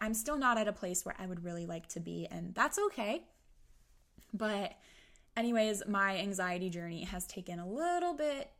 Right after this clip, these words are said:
slower than I would have liked, but, you know, that's just, that's mental health. Progress is not linear, and that's okay. So now I want you guys to think of the one goal that you accomplished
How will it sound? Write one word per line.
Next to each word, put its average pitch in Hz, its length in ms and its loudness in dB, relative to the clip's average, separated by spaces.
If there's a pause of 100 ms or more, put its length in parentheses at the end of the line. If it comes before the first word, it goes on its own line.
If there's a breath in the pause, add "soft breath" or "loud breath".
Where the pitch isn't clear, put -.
(360)
slower 202 760 2
than 175 540 -4 (540)
I 180 300 -4
would 175 140 -6
have 214 160 -12
liked, - 380 -8 (220)
but, - 200 -10
you 202 100 -4
know, 180 280 -4
that's 208 280 -4
just, - 420 -4 (840)
that's 190 180 -4
mental 202 280 -2
health. - 280 -8
Progress 214 440 -2
is 277 140 -4
not 175 200 -4
linear, 165 420 -8
and 165 160 -10
that's - 240 -12
okay. 170 360 -12 (800 loud breath)
So - 180 2
now 262 180 6
I 339 80 8
want 359 140 0
you 302 100 -2
guys 247 200 0
to 269 80 0
think 214 280 -4
of 190 240 -2
the 185 240 -2
one 175 360 -2
goal 175 320 -2
that 180 160 -8
you 180 180 -2
accomplished - 920 -10